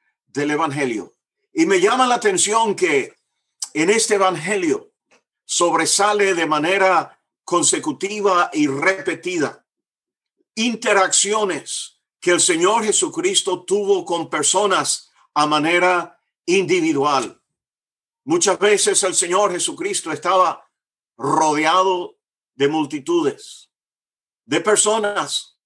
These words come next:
grandes multitudes le seguían. Pero en el capítulo tres leemos de un hombre. Usted conoce su nombre, Nicodemo. Y el Señor lo vemos hablando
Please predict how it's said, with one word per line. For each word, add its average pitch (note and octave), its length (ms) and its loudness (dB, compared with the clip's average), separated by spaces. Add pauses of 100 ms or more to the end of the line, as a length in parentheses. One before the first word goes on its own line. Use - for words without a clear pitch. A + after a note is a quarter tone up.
(340)
grandes A3 480 0
multitudes G3+ 580 0
le F3 100 -2
seguían. D#3 480 -4 (540)
Pero D#3+ 600 2
en C#3 140 0
el C3 100 2
capítulo D3+ 560 0
tres - 640 -4 (400)
leemos C#3+ 640 0
de A#2 280 -2 (180)
un G3 180 2
hombre. G#3+ 440 0 (1300)
Usted D#3+ 260 -2
conoce G3+ 380 4
su G#3 160 2
nombre, D3 520 0 (880)
Nicodemo. A2+ 720 -4 (840)
Y - 120 -2
el G#2+ 100 0
Señor B2 680 0 (120)
lo G2 240 -6
vemos B2+ 540 -2
hablando A2+ 720 -2